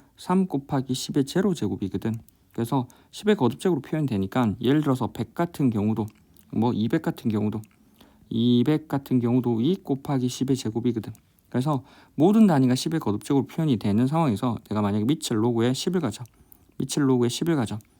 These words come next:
그러면 얘는 얼마? 로그 십의 이 더하기 로그 십의 십의 제곱이고 얘는 로그 십의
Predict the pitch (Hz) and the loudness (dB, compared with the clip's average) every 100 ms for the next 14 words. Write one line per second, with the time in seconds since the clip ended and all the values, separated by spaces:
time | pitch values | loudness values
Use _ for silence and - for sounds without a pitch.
0 | - - 139 165 143 104 123 135 104 110 | -10 0 2 2 0 0 2 2 2 0
1 | 127 120 - - - _ _ _ 147 165 | -2 -4 -20 -20 -20 _ _ _ 2 2
2 | 160 165 - 175 165 160 107 117 104 101 | 4 2 2 0 2 2 2 2 2 2
3 | 110 139 143 120 131 170 156 127 120 127 | 2 0 0 0 2 0 -4 -4 0 2
4 | 120 113 113 - 156 165 170 170 147 139 | 2 2 0 -4 -2 -2 -2 -2 -4 -2
5 | 151 170 - 104 135 113 120 123 - - | 0 0 0 -2 0 0 -2 -4 -6 -16
6 | - 101 110 147 131 117 120 120 117 - | -6 0 0 0 0 -2 0 0 0 -4
7 | 131 123 | -2 -2